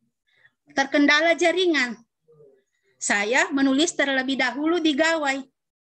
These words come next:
Nanti setelah ada jaringan, baru tulisan saya posting.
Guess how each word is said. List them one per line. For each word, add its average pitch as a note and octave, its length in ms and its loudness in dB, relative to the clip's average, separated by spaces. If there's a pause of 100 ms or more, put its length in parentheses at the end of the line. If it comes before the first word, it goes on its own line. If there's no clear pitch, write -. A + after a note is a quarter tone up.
(420)
Nanti G3 320 0
setelah B3 640 0
ada A#3 320 -2
jaringan, A3+ 480 -2 (480)
baru F#3 240 -2
tulisan A#3 480 -2
saya A#3 320 -2
posting. F#3 480 -4